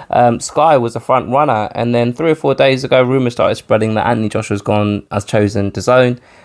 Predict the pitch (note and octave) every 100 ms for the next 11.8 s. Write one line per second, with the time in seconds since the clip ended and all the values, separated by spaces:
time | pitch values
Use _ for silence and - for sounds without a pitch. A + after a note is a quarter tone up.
0 | - B2 A#2 A#2+ E2+ A#2+ A#2 A2+ A2 -
1 | A2 G#2+ G#2+ A2+ - G#2+ A2 G#2 - -
2 | A#2 - G2+ G2 G2 G2+ G#2 G#2 G2+ G#2
3 | - G2 F#2+ - A2 - - G2+ - G#2+
4 | G2+ - G#2 F#2+ G2+ - G2+ - G#2+ G2+
5 | G#2 D3+ - G3 F3+ - E3 D3 A#2 A2
6 | A2 A2 G#2 G#2+ F#2+ - - - - -
7 | F#3 D#3+ D#3 F3 - D3+ D3+ A2+ - C#3
8 | D3 D3 C3+ - _ _ _ - D3+ C#3+
9 | - - - B2 D3 D3+ B2+ - B2+ A#2
10 | - - _ _ _ _ G#2+ A#2+ - -
11 | G#2+ G#2 G#2+ G#2 - G#2 G2+ -